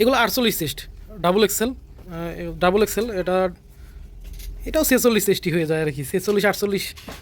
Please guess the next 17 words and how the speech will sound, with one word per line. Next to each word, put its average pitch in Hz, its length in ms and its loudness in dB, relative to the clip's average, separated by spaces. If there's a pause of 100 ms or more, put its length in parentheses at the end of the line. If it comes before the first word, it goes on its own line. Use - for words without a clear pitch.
(260)
দুই 202 140 6 (280)
সেজনই 190 340 4
পড়তে 185 220 2
পারবে। 170 180 2 (720)
এই 160 60 -6
যে 180 80 -2 (140)
all 202 120 8
over 214 200 4
প্রিন্টের 208 240 -2
মধ্যে 202 180 4
ল্যাকড়া, 262 240 4
তো 254 60 4
ল্যাকড়াটা 226 460 4
হচ্ছে 262 180 0 (120)
এক 226 120 0
সাইজ 262 220 2
ছোটো, 247 180 0